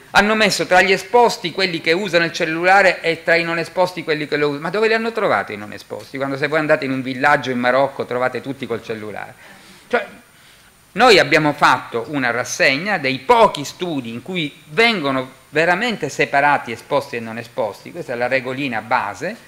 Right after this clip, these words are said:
e ovviamente abbiamo visto che se voi mettete fra gli esposti quelli che lo usano da più di dieci anni per più di un'ora al giorno avete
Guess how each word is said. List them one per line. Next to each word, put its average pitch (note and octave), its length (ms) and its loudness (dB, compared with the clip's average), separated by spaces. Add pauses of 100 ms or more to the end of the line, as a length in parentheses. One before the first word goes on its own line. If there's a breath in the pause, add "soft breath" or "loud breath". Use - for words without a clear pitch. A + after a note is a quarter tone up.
(340 loud breath)
e F#3 100 2
ovviamente G3 460 2
abbiamo A3 320 2
visto F#3 280 -4
che C3+ 120 0
se C#3+ 140 -4
voi F#3 120 0
mettete C#3 640 0
fra A3+ 240 6
gli F3+ 120 2
esposti C3 520 -4
quelli E3+ 260 -6
che F3 100 -4
lo F3 160 0
usano C3 300 -2
da B2 100 -2
più G3+ 160 -10
di D#3 140 -8
dieci C3 260 -4
anni G#2+ 240 -6
per B2+ 180 -6
più F#3 140 -6
di C#3+ 100 -6
un'ora F3+ 240 -4
al A3+ 140 -4
giorno C3 500 -8
avete C3 500 0